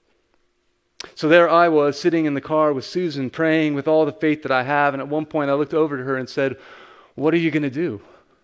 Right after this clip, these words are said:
A-, and I meant that in terms of whether she was gonna pursue treatment or not, what was gonna happen to Colin, her son.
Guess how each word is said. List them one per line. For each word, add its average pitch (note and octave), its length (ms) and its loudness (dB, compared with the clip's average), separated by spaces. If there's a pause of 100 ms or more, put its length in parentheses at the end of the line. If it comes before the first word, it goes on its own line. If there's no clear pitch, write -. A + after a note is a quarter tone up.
(760)
A-, - 100 -4
and E3+ 240 2
I D#3 40 4
meant G#3+ 260 2
that D3+ 220 6
in D3 180 -2
terms D#3 240 0
of D3 80 -2
whether D3+ 260 4
she D#3+ 160 -4
was D3+ 140 0
gonna D3 180 0
pursue C#3+ 400 -4
treatment D#3+ 420 -4
or C3 100 -4
not, D#3 340 2
what E3+ 140 0
was D#3+ 200 0 (240)
gonna D#3+ 140 2
happen E3 320 0
to C#3+ 60 -6
Colin, F3+ 360 2
her C#3 140 -4
son. E3 480 0